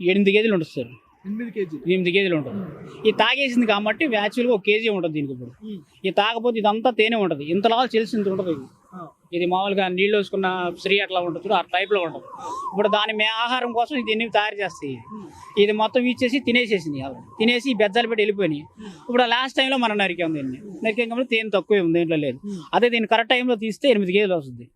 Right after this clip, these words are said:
Speaker 2: ఎనిమిది కేజీలు?
Speaker 1: ఎనిమిది కేజీలు. ఇట్లా అట్లా నీకు ఒక రోజులో నాలుగు నరుగుతాం మేము.
Speaker 2: ఉమ్.
Speaker 1: నాలుగు నరికామంటే బకెట్ తేనె వస్తుంది.
Speaker 2: చూడు, అంటే ఇప్పుడు ఇది ఎనిమిది కేజీల పట్టు అంటున్నావు.
Speaker 1: అవును.
Speaker 2: ఇది దాదాపు మీరు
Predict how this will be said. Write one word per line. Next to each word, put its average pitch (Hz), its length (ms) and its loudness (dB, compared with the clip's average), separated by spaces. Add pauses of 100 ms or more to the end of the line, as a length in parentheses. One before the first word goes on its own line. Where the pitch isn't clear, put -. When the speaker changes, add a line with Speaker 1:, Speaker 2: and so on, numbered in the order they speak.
(160)
Speaker 2:
ఎనిమిది 208 220 -8
కేజీలు? 180 260 -4
Speaker 1:
ఎనిమిది 196 220 4
కేజీలు. 202 280 2
ఇట్లా 226 360 2
అట్లా 233 240 0
నీకు 220 220 0
ఒక 208 60 6
రోజులో 226 220 4
నాలుగు 208 280 2
నరుగుతాం 196 400 2
మేము. 135 140 -6
Speaker 2:
ఉమ్. 190 220 -10
Speaker 1:
నాలుగు 208 220 4
నరికామంటే 226 400 0
బకెట్ 185 240 2
తేనె 180 180 0
వస్తుంది. 123 300 -6 (240)
Speaker 2:
చూడు, 349 120 2
అంటే 302 380 2
ఇప్పుడు 262 200 4
ఇది 220 180 4
ఎనిమిది 233 400 6
కేజీల 247 320 4
పట్టు 226 280 2
అంటున్నావు. 180 460 0
Speaker 1:
అవును. 160 280 -8 (220)
Speaker 2:
ఇది 247 140 8
దాదాపు 302 480 2
మీరు 269 280 4